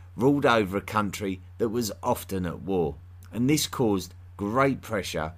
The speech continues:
on Egypt's economy. It seems as though there were food shortages exacerbated by the struggling economy, so Egypt was weakening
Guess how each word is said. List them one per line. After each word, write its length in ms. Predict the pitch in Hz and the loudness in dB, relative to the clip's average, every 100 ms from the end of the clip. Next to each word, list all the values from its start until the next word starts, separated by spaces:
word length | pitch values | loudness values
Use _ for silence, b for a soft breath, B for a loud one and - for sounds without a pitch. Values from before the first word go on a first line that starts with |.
| - - | -14 -6
on 200 | 110 - | -6 -6
Egypt's 520 | 104 101 82 82 - | -6 -6 -6 -8 -10
economy. 560 | 85 101 98 82 69 67 - - - - - - - - | -8 -2 -2 -2 -6 -8 -14 -20 -20 -20 -20 -20 -16 -4
It 180 | 135 - | -2 0
seems 460 | - 151 156 151 | 2 4 2 0
as 220 | 165 156 | -2 0
though 340 | 143 104 78 71 B B - | 2 2 0 -4 B B -2
there 140 | 110 | 0
were 120 | 98 98 | 0 -2
food 480 | - 143 151 143 | -4 2 2 2
shortages 920 | - 160 147 139 90 82 80 71 - B B B | -2 0 0 -2 -6 -6 -6 -6 -10 B B B
exacerbated 1080 | 117 98 101 131 - 131 117 95 82 92 85 | -4 -2 0 0 0 0 0 0 -2 -6 -4
by 160 | 95 90 | -2 -2
the 120 | 85 | -4
struggling 680 | - - 110 104 110 104 | -8 0 0 0 -2 -2
economy, 640 | 98 92 117 110 87 71 76 B B B | -4 0 0 0 0 -4 -6 B B B
so 260 | 123 113 - 120 | -2 -2 -2 0
Egypt 540 | 147 127 107 87 - | 2 2 -2 -4 -4
was 240 | 120 110 | -4 -2
weakening 640 | 107 98 82 90 82 80 | 0 0 -2 -4 -4 -4